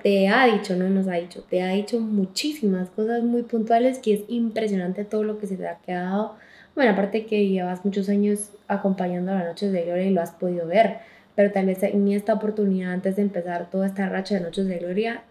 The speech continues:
él te lo pudo verbalizar. Em, y creo que, o sea, estas dos cosas puntuales que te dijo de que no lo hicieras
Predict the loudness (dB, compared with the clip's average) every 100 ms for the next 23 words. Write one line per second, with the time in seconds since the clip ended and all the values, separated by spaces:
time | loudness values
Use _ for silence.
0 | -6 -2 0 -2 -2 0 0 2 0 -2
1 | -6 -8 -2 -2 -2 -10 _ _ _ _
2 | _ _ _ -4 2 4 2 0 -4 -6
3 | -8 -6 -4 2 4 6 4 2 -4 -14
4 | -6 2 2 2 0 0 2 2 2 0
5 | 0 0 -4 -18 _ -2 0 2 2 2
6 | -2 -6 -6 -2 -4 0 -2 -2 -4 -2
7 | 0 2 2 2